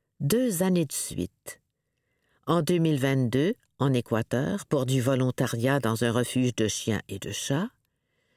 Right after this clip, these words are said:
puis aux États-Unis en deux mille vingt-trois,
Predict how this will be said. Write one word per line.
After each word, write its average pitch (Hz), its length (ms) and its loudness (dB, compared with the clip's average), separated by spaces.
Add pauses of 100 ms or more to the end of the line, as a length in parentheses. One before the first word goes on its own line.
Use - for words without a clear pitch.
(160)
puis 180 320 0 (240)
aux 247 100 2
États-Unis 147 720 0
en 151 100 0
deux 127 160 0
mille 104 200 0
vingt-trois, 156 600 -4